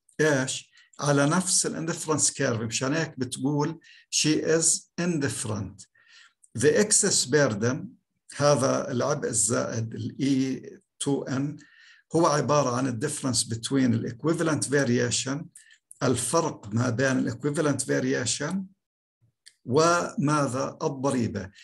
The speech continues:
فإذا لا شك أنه يعني، آه، خ-، فرض الضريبة بهذه الحالة أدى إلى ماذا؟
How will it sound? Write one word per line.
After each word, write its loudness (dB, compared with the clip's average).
فإذا 2
لا 2
شك 0
أنه 0
يعني، 0
آه، -4
خ-، -4
فرض 2
الضريبة 2
بهذه 0
الحالة -4
أدى 0
إلى 0
ماذا؟ -2